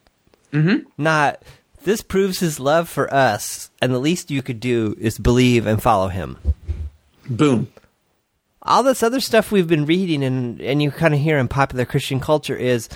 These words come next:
Speaker 2: that other part added on, and what's
Speaker 1: Mm-hmm.
Speaker 2: the realization I've come to in a lot, in our discussions is, "Wait a minute, someone else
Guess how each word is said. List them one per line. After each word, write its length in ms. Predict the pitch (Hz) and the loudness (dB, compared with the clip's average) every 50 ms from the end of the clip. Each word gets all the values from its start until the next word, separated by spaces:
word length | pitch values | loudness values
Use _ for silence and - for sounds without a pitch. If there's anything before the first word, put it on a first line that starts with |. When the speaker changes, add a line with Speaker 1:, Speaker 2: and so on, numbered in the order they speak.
| - - _ - | -20 -20 _ 0
Speaker 2:
that 180 | 143 139 - - | 0 0 0 2
other 220 | - 156 156 160 143 | 0 2 2 0 0
part 340 | - - - 170 170 - - | 0 -2 0 0 -2 -2 -2
added 300 | 139 135 131 127 120 120 | -2 -2 -2 -2 0 0
on, 320 | 131 151 170 151 117 101 104 | 0 2 2 0 0 -2 -2
and 140 | 107 107 117 | -4 -2 -2
what's 420 | 123 123 - - - - - - _ _ _ _ _ _ _ _ _ - | -2 -2 -4 -6 -16 -16 -18 -20 _ _ _ _ _ _ _ _ _ -4
Speaker 1:
Mm-hmm. 200 | 131 120 95 139 | -4 -2 0 0
Speaker 2:
the 60 | 160 | 2
realization 580 | 156 170 170 170 151 151 170 165 143 - 139 131 | 2 2 2 2 2 2 0 0 0 0 0 2
I've 180 | 123 135 131 | 0 0 -2
come 220 | - - 131 117 107 | -2 -4 -4 -4 -4
to 180 | - 120 113 | -4 -2 -2
in 120 | 107 104 104 | -2 -2 -2
a 80 | 104 101 | -2 -2
lot, 180 | 110 107 - | -2 -2 -2
in 220 | - 120 110 107 101 | -2 -2 -2 -2 -2
our 200 | 95 110 131 131 | 0 0 0 0
discussions 640 | 113 110 - - - 107 107 - - 110 95 95 | -2 -4 -10 -4 -2 -2 -2 -2 -4 -8 -6 -4
is, 220 | 104 104 98 - - - - - - - - - _ _ _ _ - | -4 -4 -4 -6 -12 -18 -20 -20 -20 -20 -20 -20 _ _ _ _ -2
"Wait 220 | 151 190 233 226 | 0 2 4 4
a 60 | 190 | 4
minute, 340 | 147 117 101 90 85 - - | 4 4 2 0 -2 -4 -4
someone 320 | - - 180 214 233 170 | 0 2 4 4 4 4
else 240 | 139 156 175 156 - | 2 2 0 -2 -6